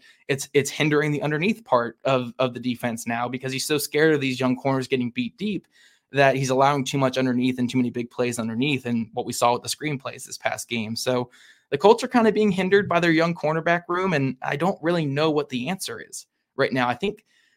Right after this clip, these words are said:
the most logical answer or the closest thing we have to an answer right now is please come back,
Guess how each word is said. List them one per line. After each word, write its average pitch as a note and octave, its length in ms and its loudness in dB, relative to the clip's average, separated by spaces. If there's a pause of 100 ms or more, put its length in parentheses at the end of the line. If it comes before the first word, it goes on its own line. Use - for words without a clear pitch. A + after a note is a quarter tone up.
(360)
the C3+ 80 2
most E3+ 180 4
logical F3 540 0
answer D#3+ 300 2
or E3+ 40 2
the C3 120 0
closest D#3+ 460 0
thing D#3 160 -4
we C3+ 100 -4
have C#3 260 -4
to C#3 120 -4
an B2 80 0
answer B2+ 320 -2
right C3 200 0
now C3+ 280 2
is B2+ 340 -2 (520)
please G3+ 340 0
come F#3 260 2
back, C#3 360 2